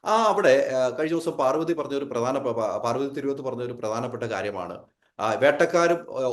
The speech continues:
ഇരിക്കുന്ന സ്ഥലങ്ങളിലേക്ക് ഡബ്ല്യു സി സി അംഗങ്ങൾ പറയില്ല, വേട്ടക്കാർ ഊട്ടിയാണെങ്കിൽ നടത്തുന്നെങ്കിൽ.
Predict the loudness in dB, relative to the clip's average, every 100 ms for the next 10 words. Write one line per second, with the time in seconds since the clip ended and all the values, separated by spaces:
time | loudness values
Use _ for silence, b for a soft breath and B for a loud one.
0 | -2 -2 -2 -4 -2 -2 -2 -4 -4 -4
1 | -4 -4 -4 -4 -4 -6 -6 -4 -2 -2
2 | -2 -4 -4 -8 -6 -2 -2 0 0 0
3 | -4 -4 -6 -2 -2 0 -2 -6 -6 -6
4 | -6 -6 -6 -8